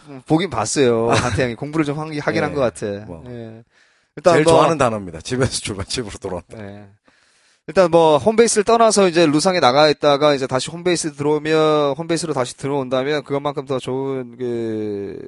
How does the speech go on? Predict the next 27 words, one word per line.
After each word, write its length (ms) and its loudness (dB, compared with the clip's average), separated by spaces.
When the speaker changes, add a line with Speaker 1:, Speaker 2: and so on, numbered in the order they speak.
Speaker 1:
뭐, 100 -4
야구에서 300 2
기분 240 -8
좋은 160 -6
일이 100 -6
없겠지만, 600 -2
Speaker 2:
그렇죠. 140 -8
예. 80 -6
Speaker 1:
어, 200 -8
그날 160 0
잔루가 320 2
사실 240 -2
너무 160 2
많았고요. 680 -2
그, 280 -18
조금 380 -2
타선의 320 -4
집중력이 400 -6
조금 160 -8
부족하지 380 -8
않았나. 400 -8
Speaker 2:
근데 260 2
Speaker 1:
네. 80 -6
Speaker 2:
다음, 840 4
만약에 640 4
제가 400 2
지금 1000 0